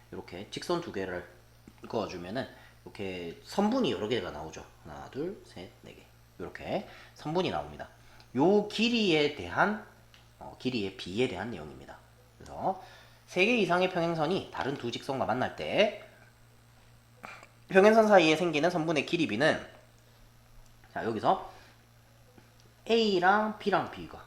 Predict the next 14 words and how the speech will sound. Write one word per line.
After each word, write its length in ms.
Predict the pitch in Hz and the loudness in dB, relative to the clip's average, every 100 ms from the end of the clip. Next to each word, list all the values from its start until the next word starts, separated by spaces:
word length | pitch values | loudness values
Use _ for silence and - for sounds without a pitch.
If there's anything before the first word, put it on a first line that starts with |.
| - - | -20 -20
C랑 680 | - - 233 208 185 185 - | -12 -8 0 6 6 4 -4
B의, 500 | 190 190 170 208 - | -2 0 0 -4 -6
아, 160 | - 101 | -2 -2
C랑 360 | - 196 156 - | 0 0 0 0
D의 500 | 190 139 170 - - - | 2 2 2 -4 -16 -20
비와 360 | - 92 117 - | -6 2 2 2
같다. 760 | 90 - 92 87 80 73 - - - - - - - | -8 0 0 2 -2 -6 -10 -18 -20 -20 -20 -10 -2
혹은 360 | 269 185 196 | 4 4 4
아니면 640 | - - 170 165 120 127 - - - - - - - - - | 0 -4 -4 0 0 0 -2 -14 -20 -20 -20 -20 -20 -14 0
요렇게도 420 | 165 214 190 120 | 4 4 2 0
가능합니다. 680 | 90 92 92 95 85 98 - 196 | -2 -6 -6 -4 -2 -2 -2 -2
A 280 | 226 208 | 0 0
대 220 | 156 190 208 | -2 -2 -2
C는 340 | - 156 82 | -6 -8 -8